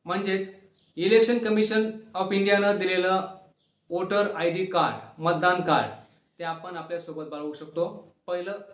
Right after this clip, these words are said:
आहे आयडी, मतदान कार्ड. दुसरं आहे आधार कार्ड.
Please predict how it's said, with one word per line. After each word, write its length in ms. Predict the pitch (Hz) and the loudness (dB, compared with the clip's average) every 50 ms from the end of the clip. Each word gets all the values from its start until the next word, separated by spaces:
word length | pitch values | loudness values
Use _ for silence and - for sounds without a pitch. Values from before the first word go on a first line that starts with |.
| - _ _ _ - | -20 _ _ _ -14
आहे 240 | 156 160 165 170 - | -12 -10 -10 -10 -10
आयडी, 640 | - 156 156 156 170 180 220 233 - - - - _ _ _ _ _ _ _ _ _ _ _ _ - | -10 -10 -12 -10 -10 -10 -12 -14 -14 -18 -20 -20 _ _ _ _ _ _ _ _ _ _ _ _ -12
मतदान 400 | - 160 156 147 139 151 143 135 | -8 -6 -4 -4 -4 -4 -6 -6
कार्ड. 200 | - 110 95 - - _ _ _ _ _ _ _ _ _ _ _ - | -10 -12 -14 -16 -18 _ _ _ _ _ _ _ _ _ _ _ -4
दुसरं 360 | 147 190 214 214 220 220 226 220 | 0 2 2 4 4 6 6 8
आहे 460 | 214 214 214 226 233 226 - - - - | 8 8 6 4 4 2 -2 -8 -8 -2
आधार 380 | 165 180 196 202 190 185 - | 0 4 6 8 8 8 6
कार्ड. 240 | - 151 131 117 107 | 6 2 2 0 -2